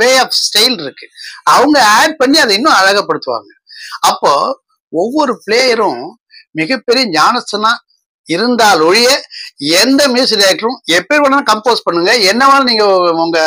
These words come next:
அபாரமான கற்பனை திறனை கொண்டாங்க, நீங்க நினைக்கிறதெல்லாம் நோட்டேஷன்ல கொண்டாட முடியும். சரி, அதை கொடுத்த உடனே அதை பார்த்து வாசிக்கணும்ல, நீங்க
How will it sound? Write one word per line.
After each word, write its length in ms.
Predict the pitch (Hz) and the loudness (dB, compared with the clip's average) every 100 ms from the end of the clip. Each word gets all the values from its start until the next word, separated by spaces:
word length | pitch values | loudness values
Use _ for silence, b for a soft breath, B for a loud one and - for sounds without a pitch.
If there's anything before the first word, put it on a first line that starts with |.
| 151 | 0
அபாரமான 420 | 165 220 226 247 247 | 2 2 2 2 0
கற்பனை 240 | 208 - 240 | -2 -2 -4
திறனை 260 | 196 185 180 | -4 -2 -2
கொண்டாங்க, 340 | 180 185 131 107 _ B B B B | 0 0 -2 -10 _ B B B B
நீங்க 140 | 151 139 | -4 0
நினைக்கிறதெல்லாம் 680 | 165 262 240 233 214 247 233 | 0 0 0 0 2 2 2
நோட்டேஷன்ல 380 | 226 247 233 208 | 0 0 -2 -2
கொண்டாட 220 | 208 226 220 180 | 0 0 0 -2
முடியும். 240 | 160 117 - - | -4 -8 -8 -2
சரி, 240 | 240 196 127 _ B B B | 0 0 -4 _ B B B
அதை 200 | B 185 165 | B 0 0
கொடுத்த 200 | 277 294 330 | -2 0 2
உடனே 200 | 294 247 | 2 2
அதை 120 | 196 180 196 | 2 -2 -2
பார்த்து 420 | 190 214 254 254 233 196 185 | 0 2 0 0 2 2 2
வாசிக்கணும்ல, 560 | 226 226 214 208 214 220 - _ _ B B B B | 0 -2 -8 -8 -8 -8 -12 _ _ B B B B
நீங்க 300 | 143 165 220 | -4 -2 0